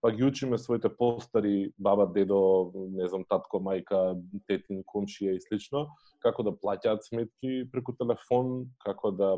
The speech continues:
проверуваат, нели, е, до кај се што се со отплатите на кредити, на рати, на чуда врагови. Е, без разлика што претходно знаевме дека сето тоа постои како опција, не ни беше доено јајцето на,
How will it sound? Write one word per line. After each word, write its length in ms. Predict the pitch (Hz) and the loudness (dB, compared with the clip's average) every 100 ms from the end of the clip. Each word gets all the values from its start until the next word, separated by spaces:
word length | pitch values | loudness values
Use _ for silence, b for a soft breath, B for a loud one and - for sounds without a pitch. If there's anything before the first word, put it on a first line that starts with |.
| - | -2
проверуваат, 600 | 98 101 101 107 110 110 | -2 0 0 2 2 2
нели, 300 | 104 104 98 | 0 -2 -2
е, 40 | - _ _ - 98 | -6 _ _ -4 -4
до 120 | 98 98 | -2 -2
кај 180 | 101 101 | 0 0
се 100 | 104 | -4
што 240 | - 104 | -6 -4
се 160 | 95 101 | -2 -4
со 220 | - 98 95 92 92 | -4 0 2 2 2
отплатите 580 | 92 - 104 98 107 101 | -2 -4 -2 -2 -2 -4
на 140 | 95 90 | -4 -8
кредити, 520 | - 95 104 104 104 | -10 -6 -6 -4 -4
на 200 | 98 92 | 0 2
рати, 320 | 98 - 104 | 2 0 -8
на 160 | 95 90 | -8 -10
чуда 260 | - 98 87 | -8 -6 -4
врагови. 380 | 87 90 123 202 _ b b b _ - | -2 -2 -4 -8 _ b b b _ -4
Е, 160 | 107 104 - | 0 0 -2
без 220 | 117 120 127 | -4 2 6
разлика 320 | 156 160 156 | 6 4 -2
што 140 | 160 151 | -2 0
претходно 380 | 165 170 151 | 0 2 2
знаевме 500 | 123 143 147 143 131 | 2 2 0 0 -4
дека 80 | 123 | -4
сето 240 | - 127 127 | -4 -4 0
тоа 160 | 120 - | 0 0
постои 280 | 123 - 117 | -4 -4 -6
како 300 | 107 117 123 | -2 -2 -2
опција, 400 | - 165 180 160 | 0 4 6 4
не 420 | 147 143 143 147 | 0 -4 -2 0
ни 100 | 147 | 2
беше 260 | 139 139 127 | 0 0 0
доено 240 | 127 127 | 2 4
јајцето 340 | 123 113 - | 4 4 -4
на, 340 | 117 113 110 | -2 -2 -2